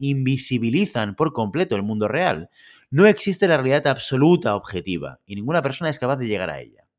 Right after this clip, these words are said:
Ser consciente de este dato es importante cuando se trabaja con personas. Debemos comprender que su conocimiento de las cosas,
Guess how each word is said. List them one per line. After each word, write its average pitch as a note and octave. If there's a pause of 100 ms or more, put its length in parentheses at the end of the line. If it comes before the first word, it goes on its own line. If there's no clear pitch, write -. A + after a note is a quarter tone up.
(400)
Ser F3
consciente D#3+
de B2
este C3
dato D3
es -
importante C3
cuando C3
se A2
trabaja G2+
con G2+
personas. B2+ (280)
Debemos F#3
comprender D3+
que B2
su B2+
conocimiento D#3+
de D#3
las C#3+
cosas, D#3